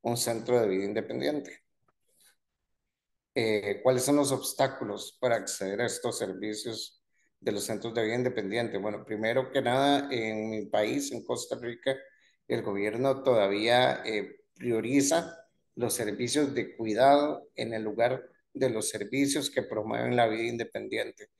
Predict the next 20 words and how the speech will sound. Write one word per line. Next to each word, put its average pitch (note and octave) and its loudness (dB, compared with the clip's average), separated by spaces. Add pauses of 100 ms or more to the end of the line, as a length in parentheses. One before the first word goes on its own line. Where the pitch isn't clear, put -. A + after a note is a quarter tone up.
(300)
Entonces B2+ 0
todavía C3+ 6
coexiste B2+ 0
el G#2 -2
modelo B2 0 (340)
médico B2 4
rehabilitador C3+ 4
con C3+ 4
el C3+ 2
modelo B2 2
social B2+ 2 (480)
y A#2 0
esto B2+ 4
hace B2 2
que C3+ 4
el A#2+ -2
Estado B2+ 6
se C3+ 0
incline B2 0
más C3 2